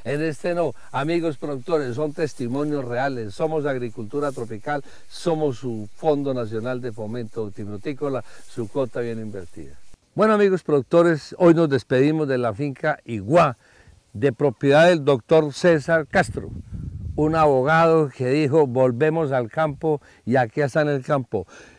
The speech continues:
Doctor César, muchas gracias por habernos acogido en su finca y por contarle a todos los televidentes y al público en general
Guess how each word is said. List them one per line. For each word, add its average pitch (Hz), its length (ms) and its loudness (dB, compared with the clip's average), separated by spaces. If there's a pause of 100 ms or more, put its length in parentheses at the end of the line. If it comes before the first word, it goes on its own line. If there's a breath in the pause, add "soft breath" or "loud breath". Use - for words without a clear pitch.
(360 loud breath)
Doctor 165 360 6
César, 196 360 6
muchas 185 300 4
gracias 180 320 4
por 156 180 2
habernos 165 460 2
acogido 147 680 2
en 151 80 0
su 127 160 -2
finca 151 560 0 (340 soft breath)
y 147 140 2
por 151 240 0
contarle 202 680 2
a 151 120 -2
todos 190 480 4
los 170 200 2
televidentes 160 1120 -2 (240 soft breath)
y 139 80 -4
al 143 160 2
público 165 420 -2
en 147 60 0
general 147 540 0